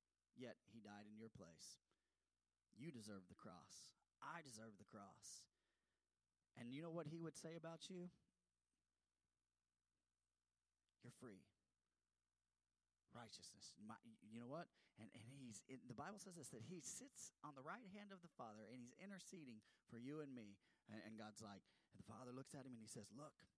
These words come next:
I paid the price." God's like, "Yeah, you're, that's right." And so, so simply to say this, this is what the Lord, what Jesus says, that we are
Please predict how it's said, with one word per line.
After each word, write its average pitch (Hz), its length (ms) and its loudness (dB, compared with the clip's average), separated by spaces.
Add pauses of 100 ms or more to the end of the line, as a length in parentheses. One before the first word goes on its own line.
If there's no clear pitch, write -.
(720)
I 135 160 -2
paid 175 200 0
the - 120 -10
price." 143 560 -8 (280)
God's 113 200 -20
like, 92 160 -16 (560)
"Yeah, 165 160 -12 (480)
you're, - 160 -20 (160)
that's - 160 -10
right." 190 280 -6
And 165 100 -12
so, 180 180 2 (320)
so 202 180 2
simply 254 380 2
to 185 100 0
say 208 260 -2
this, 240 280 -2
this 196 160 -6
is 156 140 -8
what 160 180 -2
the 160 80 -6
Lord, 185 360 -2
what 151 160 -2
Jesus 170 280 -8
says, 208 400 -6 (400)
that 131 160 -6
we 202 400 -6
are 160 400 0